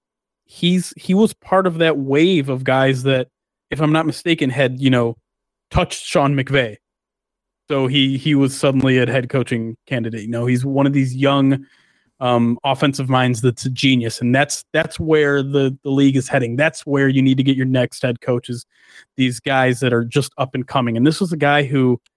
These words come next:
went from Q B coach to offensive coordinator to head coach in the matter of, like, six months or something crazy like that. And so it was a mistake from the get-go, and,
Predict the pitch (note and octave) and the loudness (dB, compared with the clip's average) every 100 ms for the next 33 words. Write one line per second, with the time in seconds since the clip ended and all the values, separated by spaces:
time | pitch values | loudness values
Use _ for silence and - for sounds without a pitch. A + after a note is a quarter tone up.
0 | _ _ _ _ D3 D#3 D3+ C3 - G#3 | _ _ _ _ -2 0 0 -2 -2 0
1 | G3 G3 - F3+ E3+ - D#3+ D#3 E3 D3+ | 2 0 2 0 0 -4 -2 0 0 -2
2 | D3+ - D#3 D3+ D3+ C#3 - D3+ - C#3+ | -2 0 2 2 2 0 -2 -4 0 0
3 | B2+ - B2+ B2+ C3 B2+ B2 B2 B2 - | 0 0 2 4 4 2 2 0 -2 -6
4 | - G#3+ G#3+ D3 B2+ B2+ - B2 C3 - | -2 -2 0 0 0 0 -4 -6 -4 -4
5 | B2 - C3+ B2+ B2 A#2 A#2 A#2+ A2 - | -6 -2 0 0 0 -2 -4 -8 -14 -18
6 | _ _ _ _ - C#3+ - E3+ - E3+ | _ _ _ _ -4 -4 -2 -2 0 2
7 | D3 - _ _ _ _ _ _ _ - | 2 -2 _ _ _ _ _ _ _ -6
8 | F#3 G3+ G#3+ F#3 D#3+ C3 C#3 C3+ - B2+ | -2 2 2 2 -2 -2 -2 -2 0 0
9 | A#2+ B2+ - B2 A#2+ B2 B2 A#2+ | 0 -2 -2 2 2 2 0 -2